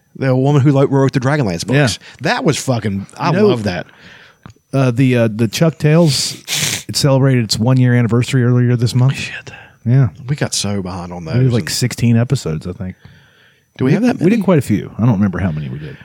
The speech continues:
Speaker 1: We did.
Speaker 2: 'Cause we went through four books with three episodes apiece, at least.
Speaker 1: We went through the three.
Speaker 2: And then we did one for Omni-Man versus Superman.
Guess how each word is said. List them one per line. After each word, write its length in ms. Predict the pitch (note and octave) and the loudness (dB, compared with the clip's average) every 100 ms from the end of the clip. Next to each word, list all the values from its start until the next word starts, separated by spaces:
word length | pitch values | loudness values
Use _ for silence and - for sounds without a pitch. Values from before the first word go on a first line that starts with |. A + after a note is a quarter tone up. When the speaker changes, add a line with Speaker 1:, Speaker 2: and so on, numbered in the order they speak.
| - | -2
Speaker 1:
We 140 | E3 | 2
did. 180 | E3+ E3+ | 4 4
Speaker 2:
'Cause 80 | D#3+ | 4
we 60 | |
went 120 | G3 - | 2 2
through 120 | D#3 | 0
four 240 | - F#3 | 2 2
books 360 | A2+ A#2 G2 A2 | 2 0 -2 -2
with 120 | G#2 | -2
three 180 | C#3 C3+ | 0 0
episodes 400 | A2 - A#2+ G2 | 0 0 0 0
apiece, 320 | - A2 - | -2 -4 -4
at 80 | C3 | -6
least. 320 | A2+ D2 - | -6 -6 -4
Speaker 1:
We 100 | C#3 | 0
went 200 | D3 C#3+ | 2 0
through 400 | - C#3 B2+ B2 | 0 2 4 2
the 180 | A2+ A#2+ | 2 -2
three. 680 | - C#3+ D#3 D#3 E3+ F3 D3 - | -4 -2 2 2 2 2 0 0
Speaker 2:
And 80 | C3 | 0
then 80 | |
we 80 | C3+ | 2
did 180 | C3+ B2+ | 2 0
one 220 | C3 C3 | 2 2
for 220 | A#2+ A#2 | 2 0
Omni-Man 500 | A#2+ B2 B2+ B2+ B2+ | 0 0 0 2 2
versus 260 | A#2+ A2+ - | 2 0 -2
Superman. 540 | - B2 F#2+ D#2+ E2 | 0 0 -2 -8 -10